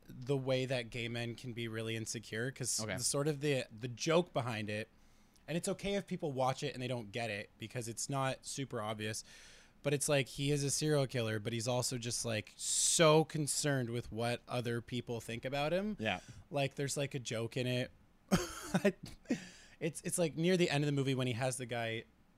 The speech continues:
Speaker 1: tied and gagged on the end of the bed, he comes up to him and he's like, "I have a question for you." And he's like, "When you first came in and you saw me standing there, did you think I looked cool?"
Speaker 2: <laughs>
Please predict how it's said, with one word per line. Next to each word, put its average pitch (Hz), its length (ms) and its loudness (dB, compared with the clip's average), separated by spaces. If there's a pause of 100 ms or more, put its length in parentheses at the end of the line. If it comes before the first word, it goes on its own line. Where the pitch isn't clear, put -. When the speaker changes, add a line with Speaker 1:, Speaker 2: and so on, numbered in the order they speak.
(120)
Speaker 1:
tied 120 340 -2
and 120 140 -4
gagged 113 300 -2
on 120 100 -4
the 117 80 -4
end 113 160 -4
of 107 60 -8
the 110 80 -6
bed, 104 260 -4
he 110 80 -6
comes 113 260 -8
up 113 180 -8
to - 100 -12
him 110 100 -10
and 107 80 -8
he's 104 160 -10
like, 107 340 -10
"I 120 100 -6
have 151 120 -2
a 156 60 -6
question 117 420 -4
for - 180 -16
you." 62 160 -10
And 98 100 -6
he's 92 140 -4
like, 101 280 -4 (1200)
"When 143 240 4
you 160 140 4
first 160 380 2
came 139 200 0
in 120 120 -2
and 123 100 -2
you 123 100 -2
saw 135 240 -2
me 123 160 0
standing 107 400 -4
there, 131 380 -2 (640)
did 120 240 -6
you 160 100 -2
think 147 440 -2 (1120)
I 110 80 -6
looked 113 500 -6 (840)
cool?" 160 520 -4 (240)
Speaker 2:
<laughs> - 60 -4